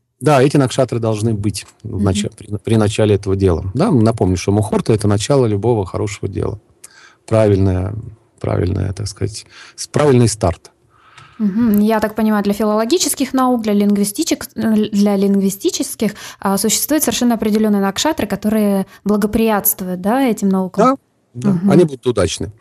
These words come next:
Speaker 2: Интересно.
Speaker 1: А для други-, для других каких-то предметов, э, кроме вот, э, лингвистики, филологии, философии и логики,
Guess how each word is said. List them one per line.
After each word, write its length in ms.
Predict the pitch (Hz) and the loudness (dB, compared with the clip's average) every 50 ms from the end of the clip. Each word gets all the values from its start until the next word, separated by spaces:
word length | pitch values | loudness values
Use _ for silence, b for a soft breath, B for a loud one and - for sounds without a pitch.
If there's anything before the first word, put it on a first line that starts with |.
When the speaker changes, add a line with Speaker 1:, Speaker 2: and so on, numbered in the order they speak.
| B B B | B B B
Speaker 2:
Интересно. 260 | 220 220 214 190 131 | 0 0 2 2 2
Speaker 1:
А 40 | 123 | 4
для 160 | 135 151 160 | 4 4 4
други-, 340 | 160 180 190 185 202 220 185 | 4 2 2 2 2 0 0
для 200 | - 135 147 180 | 2 2 2 4
других 340 | 175 190 196 185 196 220 - | 4 4 4 4 2 0 0
каких-то 420 | - - 156 - - 127 - 135 | 0 0 0 0 0 -2 0 -2
предметов, 640 | 113 - 131 127 135 156 185 196 175 - 131 - - - | -2 0 0 2 4 4 4 4 2 2 -2 -2 -2 -4
э, 220 | 131 117 113 113 107 107 | 0 0 0 0 0 0
кроме 380 | - 123 135 135 113 107 101 92 | 2 4 4 4 4 4 2 0
вот, 200 | 95 98 95 - | 0 -2 -4 -2
э, 840 | - 101 101 95 95 95 95 101 95 98 98 98 101 - - - - 101 | -2 0 0 0 0 0 0 0 -2 -2 -2 -2 -2 -2 -2 -2 -2 -2
лингвистики, 600 | 98 101 104 107 107 107 104 101 - - - - | -2 0 0 2 2 2 2 0 -2 -8 -8 -8
филологии, 640 | 92 - - 95 95 95 95 95 92 90 87 87 87 | -4 0 2 2 4 4 2 2 0 0 0 2 0
философии 600 | 85 - - 90 87 - - 87 85 - - - | 0 0 -2 -2 -2 -2 -2 -4 -4 -4 -4 -4
и 40 | - | -2
логики, 540 | 95 104 143 151 143 - - - - 113 | 0 2 0 0 0 -4 -6 -2 -2 -2